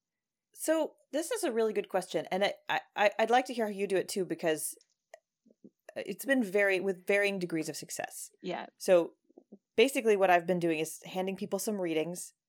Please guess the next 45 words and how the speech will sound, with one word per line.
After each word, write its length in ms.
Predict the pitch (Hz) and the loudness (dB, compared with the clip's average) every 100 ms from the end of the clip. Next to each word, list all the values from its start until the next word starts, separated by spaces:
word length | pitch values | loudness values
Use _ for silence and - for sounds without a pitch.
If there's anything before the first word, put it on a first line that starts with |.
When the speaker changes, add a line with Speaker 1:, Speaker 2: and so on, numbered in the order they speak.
| _ | _
Speaker 1:
and 120 | - | -2
then 100 | 180 | -2
sending 340 | 175 202 190 190 | 2 2 2 2
them 140 | 185 180 | -2 2
other 180 | 180 | 2
pre-registrations 760 | 185 196 180 170 165 160 156 160 | 2 2 0 0 -2 -6 -4 -8
of 60 | 147 | -8
similar 420 | - 185 170 160 | -4 -2 0 -2
projects 680 | - 156 147 135 - - - _ _ _ - - | 0 0 2 -2 -6 -10 -12 _ _ _ -20 -10
and 100 | 175 | -8
having 300 | 165 165 165 | -2 -2 -2
them 160 | 160 160 | -6 -6
read 280 | 170 180 | -4 -2
those, 500 | 151 135 160 226 - _ _ _ _ _ _ _ | 0 0 -2 -6 -14 _ _ _ _ _ _ _
um, 340 | 170 160 156 - | 0 2 0 -4
and 100 | 175 | -2
having 260 | 180 185 185 | 2 2 2
them 140 | 175 | 0
read, 320 | 175 180 180 170 - _ _ - | 0 2 0 -2 -16 _ _ -6
you 80 | |
know, 100 | 175 | -4
the 160 | 160 165 | 0 0
Garden 360 | 160 165 165 165 | 4 2 2 -2
of 100 | - | -2
Forking 260 | 156 156 | -4 -4
Paths 300 | 151 151 151 | -6 -4 -2
article, 240 | 151 147 151 | -4 -2 -4
just 140 | 175 | 0
sort 120 | 247 | 4
of 60 | 220 | 4
the, 60 | |
like, 200 | 196 180 | 4 2
ideas 500 | - 175 190 180 180 | 2 2 2 2 4
of 200 | 175 156 | 0 0
what, 340 | 160 165 165 - - | -2 2 2 0 -14
what 460 | 185 185 175 180 | -2 2 2 0
the 400 | 175 165 156 156 | -6 -4 -4 -6
original 520 | - 214 247 214 208 180 | -2 0 0 0 0 0
reasons 380 | 190 185 175 160 | -4 -4 -6 -2
why 180 | 156 | -2
we 80 | 156 | -2
wanna 180 | 151 143 | -4 -8
do 140 | 143 143 | -6 -4
this, 460 | 127 - - - _ _ | -4 -4 -10 -16 _ _
motivational 640 | 170 160 147 151 147 139 | 0 0 0 -4 -8 -10